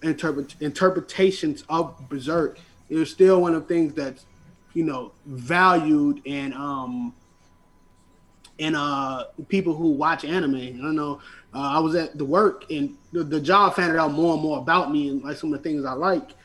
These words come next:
And, and it was like, "So you game a lot. What else do you like?" And I was like, "Oh, I watch a lot of anime." And it was like, "So what do you, you know, prescribe for me to watch?" I was like, one person said, "I tried Fullmetal Al-, Alchemist Brotherhood." I was like, "Hey, keep going that." And I was like, "My number two is Berserk. Definitely try that out."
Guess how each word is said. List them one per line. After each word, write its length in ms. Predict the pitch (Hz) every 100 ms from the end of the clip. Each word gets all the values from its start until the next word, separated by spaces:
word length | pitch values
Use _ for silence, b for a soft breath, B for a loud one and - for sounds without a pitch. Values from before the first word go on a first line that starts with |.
| b b _
And, 320 | 151 147 143 147
and 80 |
it 80 | 165
was 140 | 180 156
like, 200 | 147 143
"So 220 | 160 143
you 140 | 165
game 440 | 139 147 208 285 185
a 40 |
lot. 280 | 147 151 147
What 120 | 175
else 160 | 202 156
do 80 |
you 100 | 151
like?" 160 | 147 143
And 60 | 160
I 100 | 196
was 140 | 160
like, 20 |
"Oh, 200 | 156 135
I 20 |
watch 260 | 156 156 143
a 60 | 135
lot 160 | 131
of 120 | 131
anime." 220 | 185 208 160
And 220 | 147 143 b b b 156
it 40 | 170
was 80 | 160
like, 140 | 151
"So 160 | - 156
what 160 | 165
do 40 | 160
you, 280 | 165 156 147
you 140 | 185
know, 140 | 147
prescribe 500 | 123 - 131 175 160
for 80 | 151
me 60 | 139
to 40 |
watch?" 360 | 143 214 160 -
I 20 |
was 160 | 135 131
like, 20 |
one 220 | 165 202
person 260 | 196 170 -
said, 160 | 165
"I 80 | 147
tried 260 | - 156 143
Fullmetal 440 | 151 147 139 139
Al-, 160 | 151 -
Alchemist 420 | 156 151 139 135
Brotherhood." 360 | 175 180 156 147
I 40 |
was 100 | 170
like, 120 | 127
"Hey, 220 | 139 117 b b b _
keep 200 | 185 156
going 220 | 160 147
that." 160 | 185 190
And 60 |
I 40 | 160
was 80 | 147
like, 140 | 131
"My 100 | 147
number 240 | 160 151
two 320 | 135 - 277 196
is 60 |
Berserk. 440 | 139 135 226 220 - _
Definitely 360 | 143 208 208 185
try 200 | 208 202
that 180 | 240 269
out." 220 | 151